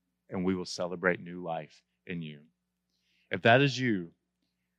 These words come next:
this family has room for you, and God is calling you to come.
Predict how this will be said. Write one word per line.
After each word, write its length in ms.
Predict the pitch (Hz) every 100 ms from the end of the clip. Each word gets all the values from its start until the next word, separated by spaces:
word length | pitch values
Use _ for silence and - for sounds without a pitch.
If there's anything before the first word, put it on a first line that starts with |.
| _
this 220 | 101 123 -
family 360 | 135 131 135
has 220 | 123 123
room 200 | 117 123
for 140 | 120 120
you, 300 | 110 85 - _ _ _ _ _ _ _ _ _ _ _ _ _ _ _ -
and 120 | 104
God 220 | 98 98 104
is 80 |
calling 300 | - 95 95
you 80 | 95
to 60 | 92
come. 260 | 90 76